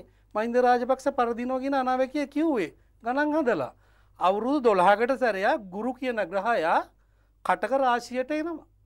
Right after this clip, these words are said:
උච්ච බවනට තරු පහේ නිවසට. ඒ එනකොට එක්සත් ජාතික පක්ෂය හැමදාම පාලන බලය අල්ලලා තියෙනවා. ඒක චන්ද්‍රිකාගේ ආණ්ඩුව අර බන්දුල ගුණවර්ධන එක්ක කට්ටියක් ඇවිල්ලා දෙදහස් දෙකෙත් ඒ වැඩේ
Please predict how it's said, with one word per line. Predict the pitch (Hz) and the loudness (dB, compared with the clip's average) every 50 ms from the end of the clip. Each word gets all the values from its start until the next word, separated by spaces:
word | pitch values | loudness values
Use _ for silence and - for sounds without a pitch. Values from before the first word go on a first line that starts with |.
| _ _ _ - | _ _ _ -20
උච්ච | 208 208 - - 262 | -20 -10 -6 -4 -2
බවනට | 214 208 220 233 262 269 262 247 240 | 0 0 0 0 -2 -4 -4 -4 -2
තරු | - 240 247 247 | -2 -2 -2 -2
පහේ | 240 240 254 277 269 | -2 -2 -2 -2 -2
නිවසට. | 262 285 311 320 269 220 175 143 - 131 - - _ _ _ _ _ _ _ _ _ _ _ _ _ _ _ _ _ - | -2 0 0 0 -2 -2 -6 -10 -10 -16 -20 -20 _ _ _ _ _ _ _ _ _ _ _ _ _ _ _ _ _ -12
ඒ | - 180 220 240 220 | -8 -4 -2 -2 -2
එනකොට | 202 208 220 220 254 262 254 | -2 -4 -4 -2 -2 0 0
එක්සත් | 330 311 - - - 269 240 | 0 -2 -2 -2 -4 -4 -2
ජාතික | 208 254 254 262 254 269 269 | 0 2 0 0 0 -2 -2
පක්ෂය | 269 269 262 - - - | -2 -2 -2 -4 -6 -6
හැමදාම | 269 254 254 254 262 247 269 269 285 294 | -4 -4 -4 -4 -2 -2 0 0 0 0
පාලන | 277 277 262 262 269 269 269 | 0 0 0 0 0 -2 -2
බලය | 254 262 262 277 285 285 277 - _ _ _ _ _ - | -2 -2 0 0 -2 -4 -6 -10 _ _ _ _ _ 0
අල්ලලා | 226 262 285 294 285 247 208 | 2 2 4 2 2 0 -2
තියෙනවා. | 208 185 180 180 190 208 | -4 -6 -8 -6 -4 -4
ඒක | 226 240 269 | -4 -6 -4
චන්ද්‍රිකාගේ | 262 247 233 233 240 254 247 262 262 254 254 262 | -2 -2 -2 -2 -2 -2 2 2 2 2 2 0
ආණ්ඩුව | 254 254 262 254 277 285 311 311 302 - _ _ _ _ _ _ - | 0 -2 -2 -4 -4 -2 -2 -4 -4 -8 _ _ _ _ _ _ -8
අර | 240 233 | -6 -4
බන්දුල | 220 233 233 233 240 247 247 254 | -2 -2 -2 -2 -2 -4 -4 -4
ගුණවර්ධන | 240 247 247 247 247 247 247 247 254 | -4 -2 0 0 0 0 -2 -4 -4
එක්ක | 247 247 - | -6 -6 -4
කට්ටියක් | - 240 226 233 - 240 254 247 247 - | -2 -2 -2 -2 -2 -2 -2 -2 0 0
ඇවිල්ලා | 254 254 269 269 294 302 311 262 | -4 -2 -2 0 0 0 0 -2
දෙදහස් | 233 254 247 262 254 254 | -4 -2 -2 -2 -2 -2
දෙකෙත් | - 269 269 302 294 294 | -4 -6 -6 -6 -6 -6
ඒ | 285 285 | -4 -2
වැඩේ | 285 285 285 311 320 | -2 -2 -2 -4 -8